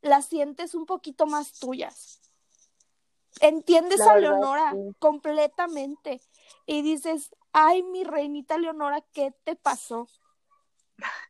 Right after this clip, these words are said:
Speaker 2: Sí, es una manera, o sea, te acerca de una manera en la que puedes comprender las cosas. Tal vez no sea el significado de las cosas, o sea, como el verdadero significado de las cosas,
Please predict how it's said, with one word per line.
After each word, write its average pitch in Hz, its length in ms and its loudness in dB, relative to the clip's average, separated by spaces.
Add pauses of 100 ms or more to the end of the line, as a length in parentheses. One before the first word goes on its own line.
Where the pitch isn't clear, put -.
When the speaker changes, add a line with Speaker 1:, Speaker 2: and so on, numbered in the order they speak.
(840)
Speaker 2:
Sí, 240 160 4
es 208 160 6
una 247 180 4
manera, 196 560 6
o 196 120 4
sea, 190 340 8 (100)
te 208 80 6
acerca 190 500 4
de 233 80 4
una 208 140 -2
manera 165 480 -4 (320)
en 175 120 2
la 170 100 0
que 180 120 -10
puedes 180 320 0
comprender 175 460 -6
las 175 240 0
cosas. 160 480 -4 (100)
Tal 196 140 4
vez 254 180 4
no 262 180 -2
sea 202 180 -2
el 196 80 -4
significado 185 560 -2
de 185 80 4
las 156 200 -4
cosas, 151 420 -8 (260)
o 156 160 -2
sea, 156 160 0
como 156 300 -4
el 170 260 4
verdadero 165 460 4
significado 165 480 -4
de 175 100 -2
las 151 180 -10
cosas, 160 340 -8